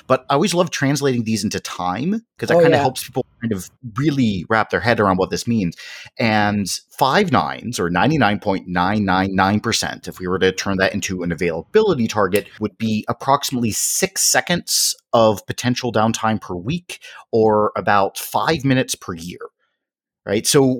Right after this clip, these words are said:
Speaker 1: when you really start to think about it that way, is that a reasonable target? Can you actually run computer services that actually hit that target in any kind of meaningful way for your users?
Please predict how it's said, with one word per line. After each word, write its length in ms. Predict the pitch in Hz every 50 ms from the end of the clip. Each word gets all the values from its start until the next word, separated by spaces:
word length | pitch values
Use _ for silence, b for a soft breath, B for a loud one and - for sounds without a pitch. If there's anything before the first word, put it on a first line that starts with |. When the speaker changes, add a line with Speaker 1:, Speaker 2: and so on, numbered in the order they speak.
| 147 143 123
Speaker 1:
when 180 | 107 139 135 139
you 140 | 123 120 117
really 220 | 117 143 151 175
start 240 | - - 151 151 -
to 80 | - 123
think 200 | - - 151 -
about 220 | 135 127 120 110
it 100 | 104 -
that 220 | - 190 190 139
way, 240 | 131 120 104 101 104 -
is 100 | 127 107
that 180 | - 180 220 -
a 60 | -
reasonable 560 | 123 107 123 135 127 123 123 110 98 92 - _ -
target? 400 | - - 214 214 185 95 82 -
Can 140 | - - 147
you 120 | 165 160
actually 380 | - 123 143 147 - - 131 117
run 220 | 95 123 143 151
computer 360 | - - 104 - - 175 190
services 640 | 175 - - 101 85 82 82 - - 85 127 127 - B B B B B B B
that 240 | B 117 117 117 - - _ _
actually 400 | - 113 151 - - - 131 123
hit 240 | 104 - - 208 -
that 160 | - 135 -
target 280 | - 117 110 92 104 -
in 60 | 113 123
any 200 | 143 185 220 226
kind 160 | - 180 147
of 60 | 127
meaningful 420 | 127 127 139 151 139 - - 107 98
way 200 | 101 113 131 127
for 200 | - - 92 90
your 300 | 85 92 90 82 82 87 _ _ _ -
users? 460 | 165 226 226 - 87 - - - -